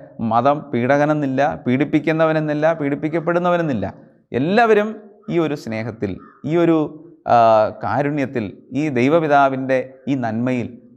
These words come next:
വളരണമെന്ന് ഈശോ, ആ, നമ്മളോട് ആവശ്യപ്പെടുകയാണ്. ഈ നോമ്പിൻ്റെ കാലഘട്ടത്തിൽ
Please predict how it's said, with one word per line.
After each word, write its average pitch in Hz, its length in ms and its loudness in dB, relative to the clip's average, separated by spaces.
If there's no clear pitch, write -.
വളരണമെന്ന് 113 640 -2
ഈശോ, 104 240 -4
ആ, - 140 -2
നമ്മളോട് 104 360 2
ആവശ്യപ്പെടുകയാണ്. - 720 -6
ഈ 151 120 -4
നോമ്പിൻ്റെ 175 400 0
കാലഘട്ടത്തിൽ 151 560 0